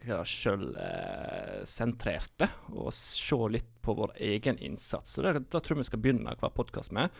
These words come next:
og så kan jeg bare spole forbi da, hvis jeg synes det er uinteressant. Men, ehm, vi ser litt på egen innsats, og så knytter vi det litt, eh, til andre, ehm, resultat,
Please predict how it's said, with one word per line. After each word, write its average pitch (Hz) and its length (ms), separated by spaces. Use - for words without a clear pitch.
og 123 80
så - 60
kan 131 100
jeg 107 80
bare 117 100
spole - 640
forbi - 280
da, - 120
hvis - 180
jeg - 160
synes - 120
det - 160
er - 40
uinteressant. - 460
Men, 113 180
ehm, 117 340
vi 123 180
ser - 260
litt 135 120
på 110 140
egen 117 160
innsats, 131 380
og 139 80
så 131 100
knytter 117 300
vi 101 160
det 73 80
litt, - 300
eh, 60 180
til 113 180
andre, 82 400
ehm, - 600
resultat, - 640